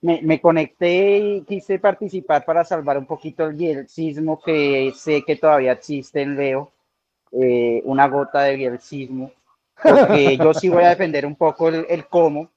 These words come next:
Speaker 1: y lo voy a defender porque es que creo que no es una discusión que deba mere-, da-, deba darse en este momento. Yo creo que el cómo de pronto se lo están preguntando Boca, que jugó una final de Libertadores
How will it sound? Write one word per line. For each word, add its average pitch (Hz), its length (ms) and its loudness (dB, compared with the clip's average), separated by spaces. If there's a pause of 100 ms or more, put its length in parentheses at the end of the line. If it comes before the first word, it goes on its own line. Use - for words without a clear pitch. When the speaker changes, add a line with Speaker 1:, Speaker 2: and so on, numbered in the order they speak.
(680)
Speaker 1:
y 170 80 2
lo 175 100 8
voy 180 100 12
a 185 40 10
defender 196 440 0
porque 185 220 -8
es 180 60 -18
que 202 140 -4
creo 196 220 -6
que 208 100 -6
no 196 100 -8
es 180 160 -6
una 190 200 -6
discusión 175 640 -6
que 160 100 -2
deba 160 320 4
mere-, 165 300 -4
da-, 131 220 0
deba 139 240 0
darse 143 260 2
en 156 60 -6
este 156 160 -8
momento. 147 440 -6 (480)
Yo 131 100 -2
creo 139 160 0
que 175 100 4
el 208 100 2
cómo 180 320 0
de 190 80 0
pronto 135 260 -4
se 156 80 -2
lo 170 80 -2
están 147 220 -2
preguntando 131 500 -2
Boca, 131 380 -2
que 147 100 -10
jugó 131 200 -8
una 117 160 -6
final 127 280 -6
de 113 80 -12
Libertadores 120 560 -4